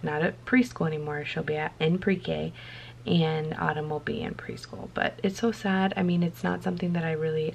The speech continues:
honestly, I'm, I've been torn about it the entire summer. I really wanted her to le-, to leave her home with me, but she's just, I don't want her to continue to stay behind. So we made the decision to go ahead and put her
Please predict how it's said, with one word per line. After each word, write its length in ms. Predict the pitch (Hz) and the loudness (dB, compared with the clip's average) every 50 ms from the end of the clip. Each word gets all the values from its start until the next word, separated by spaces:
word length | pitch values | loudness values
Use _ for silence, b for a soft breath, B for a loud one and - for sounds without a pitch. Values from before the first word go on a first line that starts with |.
| - | 0
honestly, 380 | - 175 175 175 175 - - 175 | 2 2 2 2 0 0 2 2
I'm, 180 | 175 170 170 - | 2 2 2 0
I've 160 | - 165 156 | -2 -2 0
been 160 | - 175 175 | 0 0 0
torn 360 | 170 - - 156 151 160 165 | 0 0 0 0 0 2 0
about 220 | 170 160 160 160 165 | 0 0 0 0 0
it 120 | 175 170 | -2 -2
the 100 | - 160 | -2 -4
entire 360 | 160 156 - 156 156 156 160 | -4 -4 -4 -6 -4 -4 -4
summer. 440 | 156 - 160 156 151 165 180 190 202 - - - - B B B B B B B B - - - - - - | -4 -4 -4 -2 2 2 2 2 2 0 -6 -18 -20 B B B B B B B B -20 -20 -18 -16 -12 -6
I 80 | - | -2
really 220 | 190 185 196 190 196 | 2 4 6 6 6
wanted 280 | 196 196 190 190 185 | 6 6 6 6 4
her 120 | - 180 175 | 4 2 2
to 80 | 170 | 2
le-, 140 | 165 165 165 - - - - | 0 0 -2 -4 -6 -10 -4
to 140 | - - 175 | -2 -2 0
leave 240 | 160 165 160 165 | 2 0 0 0
her 220 | - - 170 170 165 | -2 -2 0 0 0
home 180 | 160 165 165 | 0 0 0
with 160 | 160 165 - 190 | 0 0 2 4
me, 240 | 185 190 190 190 190 B B B B B B B - | 4 6 4 4 2 B B B B B B B 2
but 160 | - 185 185 | 2 4 4
she's 240 | - - 196 196 196 | 4 2 2 2 2
just, 200 | - 202 - - - - - - - - - - - - - - - - - - - - - | 2 0 0 -2 -8 -16 -18 -18 -20 -20 -20 -20 -20 -18 -16 -16 -16 -16 -18 -16 -12 -4 2
I 100 | - 190 | 4 6
don't 220 | 190 220 226 233 185 | 8 8 6 6 4
want 180 | 170 165 165 | 2 0 0
her 140 | - 175 170 | 0 -2 -2
to 100 | 160 165 | -2 -2
continue 480 | 160 - 156 156 151 156 151 151 151 147 | -2 -2 -2 -2 -2 -2 -2 0 -2 -2
to 100 | - - | -2 -4
stay 300 | - - - - 165 165 | -8 -6 -2 0 0 0
behind. 560 | 160 160 160 - - 151 151 160 170 202 214 B B B B B B B B B B - | 0 -2 -2 -2 -2 -2 2 2 4 2 2 B B B B B B B B B B -14
So 400 | - - - 202 196 190 190 - - | 2 8 10 10 12 10 8 6 4
we 180 | 185 185 175 | 4 4 6
made 200 | 175 175 170 170 | 6 6 4 4
the 100 | 170 170 | 4 2
decision 400 | 165 165 - - 170 160 160 160 160 | 2 0 2 4 4 4 6 4 2
to 80 | 160 | 2
go 120 | - 160 160 | 4 4 4
ahead 240 | 170 175 190 208 | 4 4 4 4
and 140 | 214 214 214 | 6 4 4
put 160 | - 208 196 | 4 2 0
her 280 | 185 180 185 185 185 180 | 2 2 2 2 0 0